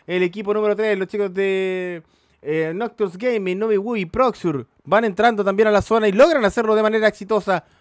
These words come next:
Desde el sur, Seps, cuidado que empieza a recibir. Silsen que no le perdona la vida con esa mini catorce letal. Lo termina diciendo adiós.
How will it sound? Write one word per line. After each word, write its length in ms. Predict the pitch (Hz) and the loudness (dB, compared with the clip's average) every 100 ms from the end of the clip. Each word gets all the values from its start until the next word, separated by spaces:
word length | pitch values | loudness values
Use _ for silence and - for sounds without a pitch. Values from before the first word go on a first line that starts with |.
| _ | _
Desde 160 | 180 190 | -2 0
el 60 | |
sur, 180 | 180 285 | 0 -2
Seps, 280 | - 277 240 | 2 2 2
cuidado 240 | 247 294 | 4 6
que 60 | 277 | 6
empieza 200 | 269 269 | 4 4
a 40 | 277 | 4
recibir. 500 | 254 285 359 269 - - | 6 6 6 6 0 -12
Silsen 380 | - 277 247 220 | -8 0 0 2
que 80 | 220 | 4
no 80 | 240 | 6
le 80 | |
perdona 240 | 233 240 247 | 6 6 6
la 80 | 240 | 6
vida 180 | 311 | 6
con 100 | 254 | 6
esa 120 | 269 254 | 4 2
mini 160 | 294 | 2
catorce 400 | 294 294 330 311 | 2 2 0 4
letal. 480 | 359 359 381 311 160 _ _ | 2 6 6 6 0 _ _
Lo 80 | 170 | -10
termina 240 | 170 196 196 | -6 -2 -2
diciendo 400 | 185 240 240 285 | -2 -2 2 4
adiós. 460 | 294 240 175 - | 4 4 2 -6